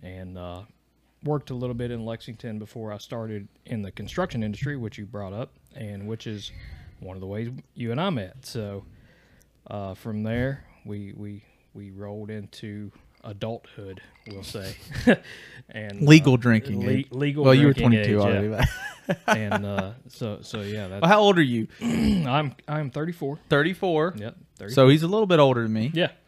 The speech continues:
Speaker 1: Yeah.
Speaker 2: Thirty, thirty-four. Okay.
Speaker 1: Yep. Yep.
Speaker 2: So think about that. You got a little bit, little bit more mature
Speaker 1: Mm-hmm.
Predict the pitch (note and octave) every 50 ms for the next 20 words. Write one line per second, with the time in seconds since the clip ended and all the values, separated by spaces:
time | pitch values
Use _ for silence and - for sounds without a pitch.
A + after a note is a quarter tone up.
0 | _ _ _ _ - - - - - - - - A2+ G#2+ G2 B2 - _ - C3
1 | B2 B2+ D3+ F3 F3+ E3+ E3 D#3 E3 G3 G3+ - - F3+ C#3+ - - E3 - -
2 | C3 C3 E3+ - _ _ - A#2+ A#2 - _ _ _ _ _ _ _ - A#2+ A#2
3 | - - - F3 G3+ G3+ - D3 C3+ - B2+ G#2+ - - _ - - _ _ -
4 | C#3 C3+ C3+ C#3 D3+ D3 D3 D3 D#3 D3 - - - - _ _ _ _ _ _
5 | _ _ - D3 D3+ D3+ D3 D#3 D3 C#3 C#3+ D3 D3 C#3+ C#3 C3 B2+ A#2+ - -
6 | - E3 D#3+ D#3 C#3+ B2+ A2+ A2+ A2+ - - B2 A2 G2+ G2+ G#2 G#2+ B2